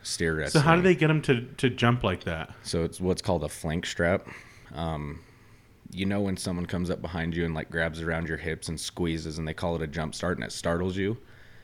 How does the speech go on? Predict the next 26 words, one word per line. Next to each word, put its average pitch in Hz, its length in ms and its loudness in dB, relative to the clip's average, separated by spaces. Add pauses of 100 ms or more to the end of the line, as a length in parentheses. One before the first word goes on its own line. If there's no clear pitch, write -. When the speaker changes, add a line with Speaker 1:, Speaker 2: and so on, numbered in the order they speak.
(340)
Speaker 1:
That's 98 200 -2
pretty 98 180 0
much 90 240 0
what 85 140 -2
it 76 120 -4
is 78 140 -4
on 78 100 -4
a 78 60 -4
bull. 73 320 -6
Everybody 82 420 0
thinks, 76 380 -6
"Oh, 80 140 0
it, - 100 -4 (220)
it - 180 -2
pinches 80 400 -2
their, 73 420 -4 (540)
their 73 360 -2 (100)
testicles 73 720 -4
and 73 200 -8
pisses 78 360 -4
'em 76 120 -6
off," 76 360 -4
and, - 200 -8 (580)
or 82 200 0
there's, 71 440 -4 (100)
there's 62 560 -6